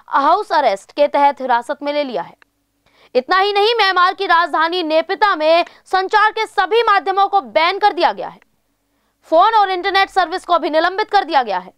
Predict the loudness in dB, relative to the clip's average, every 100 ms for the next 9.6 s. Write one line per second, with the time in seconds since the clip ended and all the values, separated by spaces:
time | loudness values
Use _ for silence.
0 | _ _ _ -2 0 2 2 0 0 -2
1 | 0 -4 -2 -2 -2 -2 -4 -4 0 0
2 | 0 -4 -2 0 -2 -2 -6 -2 -4 -4
3 | -6 -6 -6 -8 -8 -10 -12 -16 -18 _
4 | _ _ _ _ _ _ -2 0 0 -2
5 | 0 0 2 0 0 2 2 2 -4 -2
6 | -2 -2 -6 -4 -6 -6 -2 0 0 0
7 | 0 0 -2 0 2 0 -8 -10 0 2
8 | 0 -2 -2 -2 -4 -6 -6 -4 -4 -4
9 | -4 0 0 0 -2 -2